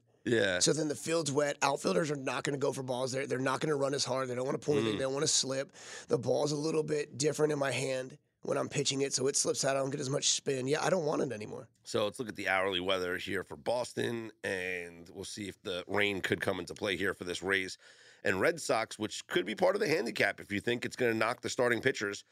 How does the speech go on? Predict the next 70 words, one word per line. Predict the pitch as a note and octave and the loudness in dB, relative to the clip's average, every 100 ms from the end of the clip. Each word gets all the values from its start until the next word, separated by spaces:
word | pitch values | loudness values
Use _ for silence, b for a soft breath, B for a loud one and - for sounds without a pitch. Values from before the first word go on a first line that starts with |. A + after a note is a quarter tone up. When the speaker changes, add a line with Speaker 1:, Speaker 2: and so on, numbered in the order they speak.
| b b b - | b b b 2
Speaker 1:
out | A2+ B2+ | 4 4
of | G#2 | 0
the | F#2 | -2
game. | D#2+ B2 A2+ D#2+ F2 - | 2 2 2 -2 -8 -2
Uh, | F#2 F#2 | -2 0
let's | G2 G2+ | -4 -8
see | - F#2+ | -8 -8
if | F2+ | -6
we | G#2 | -8
go | G2+ A2+ | -6 -4
seven. | A2+ - E3 D#3 F#3+ - | -4 -2 0 0 -2 -2
No, | D#4+ E4 | -2 -2
I | C#4 | -2
think | B3 B3+ | -4 -4
we | C#4 | -4
should | - A#3+ | -2 0
be | C#4+ | 0
okay. | A3+ - C3+ - - _ _ | 0 2 2 2 -8 _ _
I | - | -16
think, | - C3 C3+ | -2 -2 0
um, | C3+ C3+ C3 B2+ B2+ B2 _ _ _ - | 2 4 2 0 -4 -10 _ _ _ -10
I | |
think | G2 A#2+ | -6 -4
we, | B2 C3+ - | -4 -6 -4
I | G2+ | -4
think | C3 B2+ | -2 0
the | |
rain | B2 C3 | 2 4
should | C#3 B2+ | 2 2
hold | A2+ B2 | 2 2
out. | G#2 - _ _ _ _ _ _ _ _ _ _ | 0 -6 _ _ _ _ _ _ _ _ _ _
So | - G2 F2+ | -6 -2 0
I | F2+ | -2
think | G#2+ G2+ | -4 -4
the | |
rain | G#2 G2+ G2+ | 0 0 0
should | G2 | -2
hold | E2+ F#2 F2 | -2 -2 0
out | D#2+ | -4
at | - | -6
Fenway | - D2+ D2 C#2+ | -8 -6 -8 -10
tonight. | - C2 - _ - - - | -12 -16 -20 _ -18 -6 -2
Speaker 2:
Yeah, | B2 | 4
they're | G3 | 4
just | F#3 D3+ | 6 4
struggling, | - A2+ - A#2+ B2 | 4 0 2 2 4
right? | C3+ C#3 | 4 4
I | C3 | 4
mean, | C3+ | 2
they're | C3 | 2
struggling | B2 E3 D3+ C3 | 2 2 4 4
so | A2 B2+ A#2+ | 4 4 2
bad. | A#2+ A#2 | 0 0
They're | A#2 | 2
two | - E3 | 4 6
and | D#3 | 4
eight, | B2 B2 E2 | 2 -2 -2
the | A#2+ | -2
Red | B2 A2+ | 0 2
Sox, | B2+ G#2+ A#2+ | 0 0 0
in | |
their | A#2+ | 0
last | A#2+ B2 B2 - | 0 2 2 0
ten. | - G#2+ A2 | 0 -2 -2
They've | A2+ | -2
lost | B2+ A2 - | 0 0 0
two | B2+ | 0
in | B2 | 0
a | |
row. | A#2 B2+ B2 B2 | 0 0 0 -4